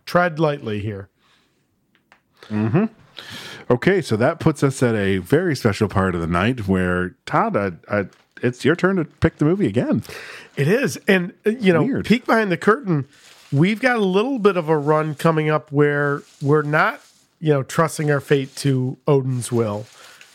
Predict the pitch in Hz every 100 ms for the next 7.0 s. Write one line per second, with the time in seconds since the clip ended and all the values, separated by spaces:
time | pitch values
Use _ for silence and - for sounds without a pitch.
0 | _ - - _ 135 98 104 98 - -
1 | _ - 87 - 90 85 78 - 131 120
2 | 110 95 - 98 - - - 494 269 131
3 | 147 233 262 302 381 95 113 110 101 127
4 | 113 113 104 98 120 135 131 _ _ _
5 | 120 113 104 101 - 101 90 90 113 101
6 | 92 87 90 85 85 90 - - -